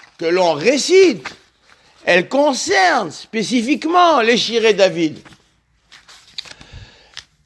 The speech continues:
Donc la question est, est,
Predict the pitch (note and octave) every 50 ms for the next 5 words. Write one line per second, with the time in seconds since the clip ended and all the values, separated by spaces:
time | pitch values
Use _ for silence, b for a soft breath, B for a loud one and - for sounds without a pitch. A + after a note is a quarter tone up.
0 | _ _ - C3+ F3+ G3 G3+ - - - G3 F3 E3+ - F3+ E3 D3 - D#3+ F3
1 | E3+ D#3+ C#3+ B2+ G#2+ G#2 - _ _ - A#2 B2 G#2+ F#2+ C3+ C3+ G#2 - B2+ B2+
2 | A#2 A2+ A2 - -